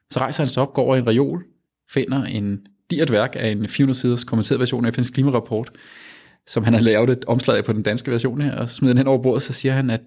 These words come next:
øh, når jeg kunne overbevise ham om, at jeg rent faktisk vidste, hvad det drejede sig om, så ville han lave vores kampagne. Så, øh, jeg fik lidt hjemmearbejde, og vi blev lige forsinket en tre måneder, mens jeg fik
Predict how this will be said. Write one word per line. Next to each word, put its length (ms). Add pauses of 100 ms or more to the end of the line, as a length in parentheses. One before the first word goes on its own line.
(100)
øh, 80
når 100
jeg 160
kunne 280
overbevise 340
ham 80
om, 80
at 300
jeg 60
rent 100
faktisk 200
vidste, 140
hvad 60
det 60
drejede 160
sig 120
om, 60 (1900)
så 220
ville 80
han 80
lave 100
vores 120
kampagne. 380 (920)
Så, 300
øh, 240
jeg 80
fik 120
lidt 100
hjemmearbejde, 520
og 220
vi 60
blev 160
lige 140
forsinket 320
en 60
tre 120
måneder, 300
mens 140
jeg 80
fik 80